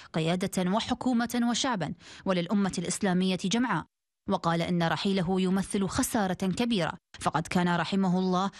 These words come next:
أحد أبرز القادة الحكماء في العالم. ونعى مجلس حكماء المسلمين صاحب السمو الشيخ خليفة بن زايد آل نهيان رئيس الدولة بعد رحلة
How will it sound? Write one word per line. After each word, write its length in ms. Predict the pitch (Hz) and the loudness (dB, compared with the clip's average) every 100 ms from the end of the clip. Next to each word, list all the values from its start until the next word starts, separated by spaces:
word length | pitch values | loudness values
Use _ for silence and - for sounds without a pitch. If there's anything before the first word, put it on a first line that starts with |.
| 214 | -4
أحد 260 | 302 - 269 | -2 0 0
أبرز 420 | 262 247 262 233 | 0 0 -2 -2
القادة 360 | 247 - 240 226 | -2 -2 -2 0
الحكماء 640 | 226 208 233 214 190 185 | -2 -2 0 0 2 0
في 100 | - | 0
العالم. 460 | 294 240 170 143 147 - _ _ _ - 233 | 0 2 0 -2 -6 -8 _ _ _ -4 0
ونعى 420 | 254 277 254 247 | 2 0 0 0
مجلس 360 | 247 240 226 | 0 0 0
حكماء 500 | 240 208 226 226 220 | -2 -2 0 2 2
المسلمين 500 | 214 214 202 214 208 | 2 0 0 0 2
صاحب 360 | 214 220 202 202 | 0 0 0 0
السمو 440 | 202 - 202 214 | -2 0 2 2
الشيخ 320 | 208 - 202 190 | 0 0 -2 0
خليفة 360 | 208 208 196 | 0 0 0
بن 180 | 190 196 | 0 0
زايد 340 | 185 202 196 | 2 0 0
آل 220 | 208 202 202 | 0 0 2
نهيان 420 | 180 196 196 190 | 2 2 2 0
رئيس 360 | 185 202 190 | 0 -2 -2
الدولة 440 | 214 202 226 170 135 - - 175 | -2 0 0 0 -6 -10 -4 -2
بعد 180 | 123 | 0
رحلة 380 | 147 156 - 170 | -2 -2 0 0